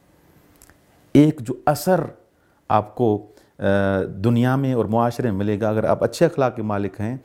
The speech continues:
خندہ روئی سے اگر آپ ملتے ہیں تو لوگ آپ سے محبت کریں گے۔ لیکن اگر آپ کی، آ، آپ کے کردار میں اور آپ کے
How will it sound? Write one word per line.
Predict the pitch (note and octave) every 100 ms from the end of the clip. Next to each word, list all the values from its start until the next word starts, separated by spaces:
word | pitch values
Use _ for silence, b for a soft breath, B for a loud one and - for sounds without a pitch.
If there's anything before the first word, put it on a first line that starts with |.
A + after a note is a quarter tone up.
| B B
خندہ | - B2 A#2+ A#2+
روئی | A#2+ D3+ C#3
سے | B2+ A#2 G#2+
اگر | G2+
آپ | G2 F#2
ملتے | F#2 F2 G2
ہیں | F#2+ A#2+ D3 B B -
تو | F2+
لوگ | F2+ A#2 C3 C3 -
آپ | G2 -
سے | A#2+
محبت | E2+ G2+ - A2+
کریں | - E2+ F2
گے۔ | F2 G2+ _ b b b b
لیکن | G#2 B2 B2
اگر | B2+ B2+
آپ | B2 B2+ - _
کی، | B2+ B2+ - B B
آ، | - G#2 G#2+ G#2+
آپ | - A2 A2
کے | A#2
کردار | - G#2 G2 A2 A#2+
میں | A2+ A#2+ A#2 A2+
اور | G#2+ G#2
آپ | G2+ G2+ -
کے | G#2+ G2+